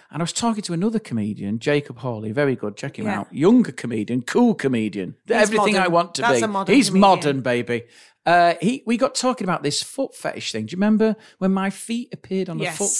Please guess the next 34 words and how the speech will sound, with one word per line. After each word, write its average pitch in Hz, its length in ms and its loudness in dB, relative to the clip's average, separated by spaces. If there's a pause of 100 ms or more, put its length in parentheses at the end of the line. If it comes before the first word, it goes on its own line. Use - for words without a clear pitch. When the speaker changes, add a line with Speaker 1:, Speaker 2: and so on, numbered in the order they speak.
(120)
Speaker 1:
fetish 180 200 -10
Speaker 2:
yes, 220 420 -6
Speaker 1:
site? 170 80 -20
Speaker 2:
yeah. 156 120 -10 (840)
Speaker 1:
Same 240 300 4
thing 196 140 -2
happened 160 240 -4
to 147 160 -4
him. 117 220 -4 (340)
Speaker 2:
Feet? 240 420 -4 (160)
Speaker 1:
Feet. 160 460 0 (100)
Speaker 2:
Right. 143 160 -16
Speaker 1:
Wiki 196 440 2
feet. - 440 -4 (560)
Speaker 2:
Wiki 262 380 -8
feet? 240 320 -8
Speaker 1:
There's 180 160 2
something 196 280 0
called 151 220 -4
Wiki 160 320 -2
feet. 110 400 -4
Speaker 2:
Right. 190 500 -12
Speaker 1:
He 247 220 4
was 196 180 2
on 123 200 0
there. 110 260 0
Speaker 2:
Uh-huh. 226 140 -2 (420)
Speaker 1:
People 196 380 0
asking 175 420 -2
for 151 140 -10
pictures 151 360 -6
of 139 80 -4
his 131 140 -4
feet. - 460 -2